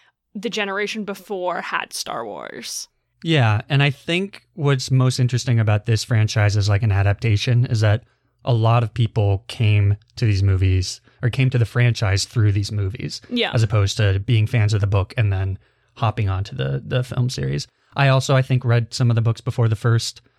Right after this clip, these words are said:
Speaker 2: movie came out, but who knows? And they're so almost ingrained with each other that it's
Speaker 1: Mm-hmm.
Speaker 2: hard to separate them. Like, I don't have a, uh,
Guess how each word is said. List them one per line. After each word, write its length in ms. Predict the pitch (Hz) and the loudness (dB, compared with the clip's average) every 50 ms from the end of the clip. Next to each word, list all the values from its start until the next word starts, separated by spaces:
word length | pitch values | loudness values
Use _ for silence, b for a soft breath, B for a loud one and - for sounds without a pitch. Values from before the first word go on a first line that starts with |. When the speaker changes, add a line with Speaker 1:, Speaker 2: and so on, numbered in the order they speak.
| b b b b | b b b b
Speaker 2:
movie 180 | 127 120 123 120 | 2 2 2 2
came 160 | - 123 120 | 2 2 2
out, 140 | 120 120 - | 2 2 2
but 140 | 110 101 | 0 2
who 100 | 98 117 | 2 4
knows? 340 | 113 107 101 101 104 107 107 | 4 4 4 4 4 4 2
And 220 | 110 101 95 98 - _ _ _ _ | 2 2 0 -2 -6 _ _ _ _
they're 100 | - 139 | 0 0
so 360 | 135 - - 147 147 165 170 165 | 0 2 2 2 4 4 4 2
almost 520 | - 143 143 135 127 123 113 - - _ _ _ _ _ _ _ _ _ _ _ - | 2 2 4 4 4 2 2 0 -6 _ _ _ _ _ _ _ _ _ _ _ 0
ingrained 540 | 127 123 120 110 110 101 104 104 110 113 117 | 2 2 2 2 2 0 0 2 2 2 2
with 180 | 127 127 - | 0 0 -2
each 180 | 143 135 - - | -6 -6 -4 -4
other 280 | 147 147 170 175 185 - b b b | -4 -2 -2 -6 -8 -10 b b b
that 60 | 247 247 226 | -2 0 0
it's 80 | 113 | 0
Speaker 1:
Mm-hmm. 60 | - - | 0 2
Speaker 2:
hard 140 | 120 117 113 | 0 2 2
to 40 | 107 | 0
separate 440 | - - 175 - 135 127 120 120 - | -2 -4 -6 -4 -2 0 0 0 0
them. 180 | 143 135 123 | 0 2 2
Like, 120 | 113 107 - | 2 2 2
I 100 | 113 120 | 2 2
don't 160 | 123 127 - | 2 0 -2
have 340 | - - 110 107 104 107 107 | -4 -2 0 2 2 4 4
a, 200 | 104 101 101 95 | 4 4 4 2
uh, 240 | 98 98 98 101 | 2 2 2 0